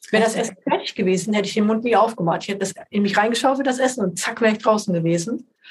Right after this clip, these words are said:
Speaker 1: Und auf diese Weise gab es schon sehr intime Momente.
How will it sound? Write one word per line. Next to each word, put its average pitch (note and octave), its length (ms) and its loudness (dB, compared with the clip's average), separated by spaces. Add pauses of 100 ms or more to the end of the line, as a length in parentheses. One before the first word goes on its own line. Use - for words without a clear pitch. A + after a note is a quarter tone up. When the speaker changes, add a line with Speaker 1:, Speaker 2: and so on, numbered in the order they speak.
(540)
Speaker 1:
Und A3+ 120 8
auf A#3 140 2
diese B3 240 0
Weise A#3+ 320 4
gab A3 220 2
es A3 140 -8
schon A3+ 200 2
sehr A3+ 220 4
intime A#3 400 -2
Momente. G#3 600 2